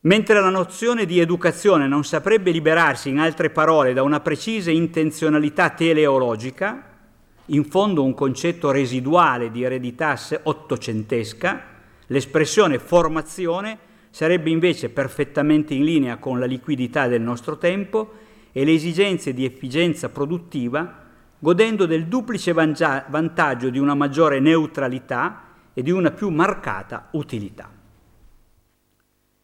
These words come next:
Ci possiamo a questo punto chiedere attraverso quali itinerari pedagogici, ma occorre subito precisarlo, non solo pedagogici,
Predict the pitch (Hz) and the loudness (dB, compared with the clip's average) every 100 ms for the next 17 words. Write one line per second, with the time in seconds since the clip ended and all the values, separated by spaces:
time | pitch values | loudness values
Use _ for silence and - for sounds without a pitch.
0 | _ _ - 190 226 214 254 143 135 131 | _ _ -8 0 2 2 4 2 2 -2
1 | 143 180 156 - - 131 104 - 160 - | -2 -2 -2 -2 -2 -4 -6 -6 -8 -8
2 | - _ _ _ _ _ _ _ _ _ | -16 _ _ _ _ _ _ _ _ _
3 | 233 175 135 131 151 156 190 202 214 - | 4 4 4 2 0 -2 0 0 0 0
4 | 175 233 233 185 175 165 156 170 185 151 | 0 2 2 0 -2 0 2 2 0 0
5 | 165 139 135 131 113 110 107 - 151 - | 2 2 2 2 2 -2 -8 -8 -10 -12
6 | - _ _ - 135 147 - 175 170 160 | -20 _ _ -2 2 2 0 2 2 2
7 | - 202 175 131 - 120 - 113 139 123 | -2 -6 -6 -6 -6 -6 -6 -2 0 0
8 | 104 104 - 143 170 175 - 208 139 107 | -2 -8 -8 -2 0 0 0 2 2 0
9 | 117 107 107 101 92 95 - 170 - | -6 -8 -6 -8 -8 -12 -10 -10 -12